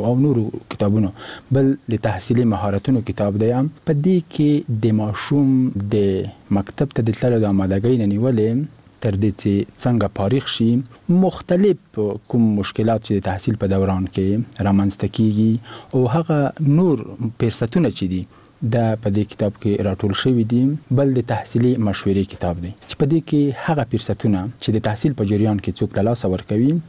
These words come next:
هغه مشورې ور-، ورکول شوي دي. د دې ترڅنګ د ټمبلۍ په هکله چې څنګه موږ ټمبلي له ځانه لرې کړو، حضور په سیم کې څنګه ولرو، آخر عنوان دی چې څنګه ځان ته وظیفه پیدا کړو. او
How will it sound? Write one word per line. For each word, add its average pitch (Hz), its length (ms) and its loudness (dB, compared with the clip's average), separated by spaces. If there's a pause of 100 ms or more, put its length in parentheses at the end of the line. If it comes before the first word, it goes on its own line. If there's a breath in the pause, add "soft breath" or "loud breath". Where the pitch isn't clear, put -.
(200)
هغه 107 180 2 (220)
مشورې 104 400 0
ور-، 104 220 -2
ورکول 101 320 -2 (100)
شوي 107 240 2
دي. 110 80 0 (400 loud breath)
د - 20 2 (140)
دې 170 100 4 (120)
ترڅنګ 95 420 -4 (500 loud breath)
د - 20 -2 (120)
ټمبلۍ 101 460 2
په 113 120 -4
هکله 104 300 -6
چې - 120 -14
څنګه 98 220 2
موږ 95 180 -2
ټمبلي 98 360 0
له 101 120 -2
ځانه 98 220 2
لرې 98 260 0
کړو، 98 140 0 (420 loud breath)
حضور 113 400 0
په 101 140 -2
سیم 107 180 0
کې 110 200 -6
څنګه 98 260 2
ولرو، 98 400 0 (500 loud breath)
آخر 156 380 0
عنوان 113 360 -2
دی 104 140 0
چې - 140 -16
څنګه 107 260 0 (160)
ځان 92 220 -2
ته 92 100 0
وظیفه 87 340 -2
پیدا 85 300 -2
کړو. 98 120 -6 (300 loud breath)
او 131 60 4